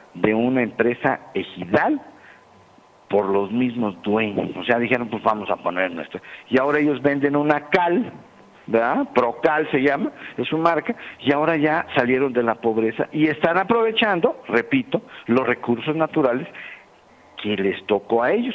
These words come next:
A ellos les tocó vivir en esos terrenos que tienen esa vocación, que tienen grandes reservas minerales,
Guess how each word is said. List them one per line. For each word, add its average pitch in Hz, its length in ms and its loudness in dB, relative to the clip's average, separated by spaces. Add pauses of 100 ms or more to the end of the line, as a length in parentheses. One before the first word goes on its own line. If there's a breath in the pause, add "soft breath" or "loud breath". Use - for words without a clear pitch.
(120)
A - 80 0
ellos 107 200 -2
les 113 160 -4
tocó 127 300 0
vivir 135 280 2
en 101 160 -4
esos 104 260 -12 (140)
terrenos 120 500 -4
que - 100 -10
tienen 85 400 -10
esa 90 220 -8
vocación, 156 520 -2 (300 loud breath)
que 98 140 -6
tienen 107 540 -2
grandes 90 440 -2
reservas 71 480 -6
minerales, 71 400 -12